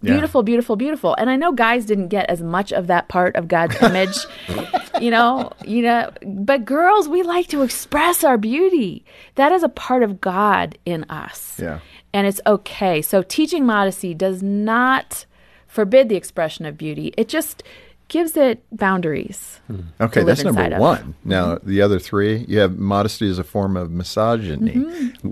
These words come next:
Speaker 1: What is meant by that?
Speaker 2: Well, I think, um, there are a lot of people who don't like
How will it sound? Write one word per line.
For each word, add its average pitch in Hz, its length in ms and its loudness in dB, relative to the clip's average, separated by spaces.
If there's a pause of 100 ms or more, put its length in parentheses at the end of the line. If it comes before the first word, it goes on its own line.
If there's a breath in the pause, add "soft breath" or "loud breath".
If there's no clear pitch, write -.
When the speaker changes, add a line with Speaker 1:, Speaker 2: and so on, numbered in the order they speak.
(160)
Speaker 1:
What 110 220 4
is 98 160 -2
meant 107 240 0
by 80 160 -2
that? 55 240 -6 (640 loud breath)
Speaker 2:
Well, 226 180 6
I 220 160 2
think, 262 640 0
um, 165 540 0 (180)
there 196 220 2
are 196 80 4
a 190 60 2
lot 190 200 6
of 202 60 0
people 180 240 -2
who 175 100 0
don't 170 300 2
like 160 360 -2